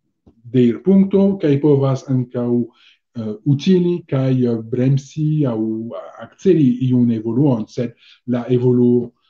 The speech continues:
eh, o-, okazas ĉefe ĉe la parolantoj. Do, mi opinias, ke komence de la dua, de-, dudeka jarcento la parolantoj estis multe pli atentemaj, kompreneble, pri tiuj indikoj kaj norm-,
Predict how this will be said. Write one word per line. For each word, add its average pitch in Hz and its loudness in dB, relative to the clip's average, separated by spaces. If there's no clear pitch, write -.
eh, 123 -10
o-, 117 -4
okazas 110 -10
ĉefe 123 -2
ĉe 120 -8
la 110 -10
parolantoj. 113 -4
Do, 151 0
mi 135 4
opinias, 147 0
ke 143 2
komence 135 0
de 123 -2
la 120 -2
dua, 117 -4
de-, 120 -4
dudeka 120 -14
jarcento 123 -10
la 110 -16
parolantoj 113 -14
estis 120 -20
multe 135 0
pli 127 -6
atentemaj, 117 -6
kompreneble, 104 -4
pri 135 2
tiuj 120 0
indikoj 110 -4
kaj 107 -14
norm-, 110 -10